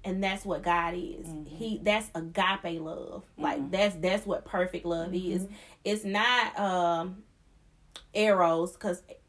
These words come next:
Speaker 1: th-, that's a type of love, but that's, like, erotic love.
Speaker 2: Mm-hmm.
Speaker 1: That's like you see somebody, or you, you, that's like husband and wife. It's erotic. Like, they're making love, they're having sex, or people fornicating, whatever the case may be.
Speaker 2: Mm-hmm.
Speaker 1: That's erotic type of love. Well, that's not the type of love that God has for us.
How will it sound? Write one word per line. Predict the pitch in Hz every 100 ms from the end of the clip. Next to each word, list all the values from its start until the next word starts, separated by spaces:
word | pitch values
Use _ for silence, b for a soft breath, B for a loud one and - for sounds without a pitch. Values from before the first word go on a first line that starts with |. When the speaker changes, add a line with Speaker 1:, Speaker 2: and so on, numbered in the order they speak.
| _ - 170
Speaker 1:
th-, | 190 185
that's | 196 202
a | 180
type | 196 175 170
of |
love, | 170 170 165 175 175
but | 175
that's, | 190 196
like, | 180 165 -
erotic | 175 180 165 151 175
love. | 151 131 -
Speaker 2:
Mm-hmm. | 156 147 139
Speaker 1:
That's | 180 208
like | 214 170 165
you | 214 214
see | 233 233
somebody, | 220 208 214 214 214 214 208
or | 170
you, | 165 -
you, | 196
that's | 196 220 214
like | 208 180 -
husband | 185 226 226 226
and | 214
wife. | 208 185 170
It's | 185 185
erotic. | 190 208 190 165 165
Like, | - 175 175 185
they're | 170 190 185
making | 196 196 202
love, | 190 196 190
they're | 185 202
having | 196 185 202
sex, | 202 185 -
or | 185 180 175 170 180 - _ _ - -
people | 220 202
fornicating, | 220 208 180 180 160 175
whatever | 180 180
the | 165
case | 190 170 180
may | 170
be. | 180 156 151
Speaker 2:
Mm-hmm. | 160 156 143
Speaker 1:
That's | 214 240 -
erotic | 185 202 196 -
type | - 165 170
of | 170
love. | 170 170
Well, | 185
that's | 220 277
not | 277 233 220
the | 202
type | 220 214 202
of | 175
love | 185 202 196 185
that | 190 165
God | 175 170 196
has | 180 170 180
for | - -
us. | 156 180